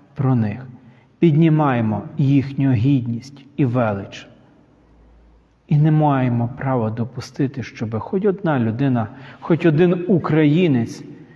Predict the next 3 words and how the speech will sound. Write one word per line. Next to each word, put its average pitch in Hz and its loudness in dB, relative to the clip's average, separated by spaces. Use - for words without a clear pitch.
відчував 143 2
себе 107 -4
обмеженим 117 -2